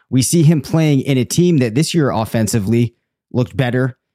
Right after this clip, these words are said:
than Buffalo did at many times, right? If you look at the Josh Allen side of the equation, we've talked about the steps that he's taken, how phenomenal of a passer and a rusher he is,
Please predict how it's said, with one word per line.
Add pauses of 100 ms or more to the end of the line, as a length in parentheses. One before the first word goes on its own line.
(140)
than
Buffalo
did (320)
at
many
times, (320)
right?
If
you
look
at
the
Josh
Allen
side
of
the
equation,
we've
talked
about
the
steps
that
he's
taken,
how
phenomenal
of
a
passer
and
a
rusher
he
is,